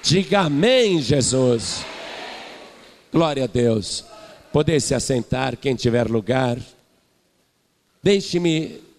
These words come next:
dizer por que que eu li esse versículo pra você em Abacuque, capítulo dois,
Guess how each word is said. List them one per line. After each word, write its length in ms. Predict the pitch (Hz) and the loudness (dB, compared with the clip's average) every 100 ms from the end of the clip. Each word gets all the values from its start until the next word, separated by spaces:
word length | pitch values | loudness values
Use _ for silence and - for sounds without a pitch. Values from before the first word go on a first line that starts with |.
| _ | _
dizer 600 | 104 147 113 147 175 165 147 - _ _ _ _ _ _ _ _ _ _ _ _ _ | -2 -2 0 0 2 0 -2 -14 _ _ _ _ _ _ _ _ _ _ _ _ _
por 140 | 156 | 0
que 120 | 208 | 0
que 140 | 190 185 | 0 0
eu 80 | 151 | 0
li 180 | 156 | 2
esse 240 | 175 - 160 | 0 0 -2
versículo 760 | 139 135 - - 160 - 151 | 0 0 0 0 0 2 -2
pra 160 | 147 147 | 0 -2
você 380 | 143 131 - 147 | 0 -2 -2 -2
em 160 | 143 | 0
Abacuque, 760 | 131 127 120 - 151 156 - 151 | -2 -2 -4 -2 2 2 0 -4
capítulo 520 | 131 - 139 - 127 | -2 -2 -2 0 -2
dois, 580 | 117 135 139 139 120 | 0 0 2 2 -2